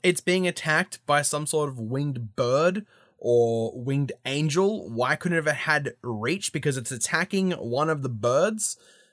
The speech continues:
in the artwork as well. So maybe have giving it reach and trample would have been better. Some sort of, like, evasion or something. I mean, Ward ten is cool and haste is cool,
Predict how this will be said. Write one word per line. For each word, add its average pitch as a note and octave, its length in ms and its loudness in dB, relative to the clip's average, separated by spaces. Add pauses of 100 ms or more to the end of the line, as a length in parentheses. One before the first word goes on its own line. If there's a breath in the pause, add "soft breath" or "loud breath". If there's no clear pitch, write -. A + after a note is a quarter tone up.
(220 soft breath)
in E3 180 2
the F3 160 2
artwork E3 400 4
as C#3 120 -2
well. E3 400 4
So - 140 -4
maybe D#3+ 220 4
have C#3+ 280 0
giving C#3+ 300 0
it C3+ 220 0
reach A2+ 600 -4
and A#2+ 300 -4
trample A3 540 0
would D#3+ 100 -2
have D3 120 -4
been D3+ 300 -2
better. E3+ 500 2
Some F#3+ 200 0
sort G3 160 2
of, E3 120 2
like, D3+ 280 0
evasion D3 680 0
or A#2+ 180 -4
something. G#3 640 -2
I - 40 -4
mean, D#3 220 0
Ward E3 280 4
ten E3+ 260 -4
is B2 120 -4
cool D#3 420 0 (240 soft breath)
and A2 140 -2
haste F3+ 340 2
is C3+ 140 -4
cool, C3 420 0